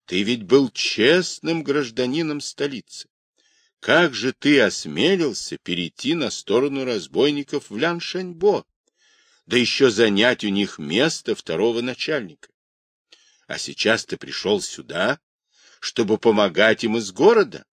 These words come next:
Решили, значит, напасть на северную столицу? Вот тебя и поймали. Что скажешь ты в своё оправдание?»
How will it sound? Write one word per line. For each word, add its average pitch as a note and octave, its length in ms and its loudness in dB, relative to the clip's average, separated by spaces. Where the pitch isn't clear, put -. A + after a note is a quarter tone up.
Решили, A2+ 480 2
значит, A#2 680 -2
напасть A#2+ 840 0
на C#3+ 180 0
северную D2 560 -6
столицу? - 600 -14
Вот F3 220 -4
тебя C#3+ 300 0
и C3 80 -2
поймали. D2+ 600 -8
Что - 400 4
скажешь E3 600 -2
ты E3+ 160 -4
в - 80 -12
своё D#3 320 -2
оправдание?» C#3+ 760 -2